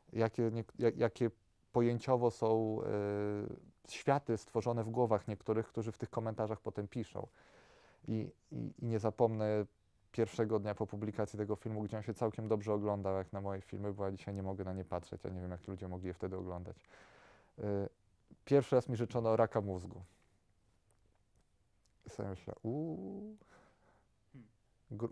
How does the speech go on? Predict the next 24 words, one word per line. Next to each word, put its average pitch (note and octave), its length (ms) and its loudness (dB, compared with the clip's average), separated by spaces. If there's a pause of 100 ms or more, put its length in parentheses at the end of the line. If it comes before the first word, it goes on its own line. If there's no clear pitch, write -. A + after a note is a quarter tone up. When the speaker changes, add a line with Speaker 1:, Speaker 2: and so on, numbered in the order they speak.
Speaker 1:
grubo B2 300 2
tutaj F#2+ 300 0
jednak F#2+ 380 -4
jest”. G2 160 -10
To B2 80 0
nie C#3+ 100 2
jest D#3 180 0
tak, C3 200 2
że, B2+ 180 0 (840)
zawsze D#3 300 4
mi F3 60 2
się D#3 140 2
wydawało, A#2+ 460 8
ja C#3 80 10
we-, B2 180 6
przynajmniej A#2 320 0
tak A2 200 0
funkcjonowałem, A2 520 0
że G#2+ 100 -4
kiedy B2 200 -2
ktoś - 240 -2
mi C#3 80 -4
przedstawia A#2+ 520 0
fakty C3+ 640 2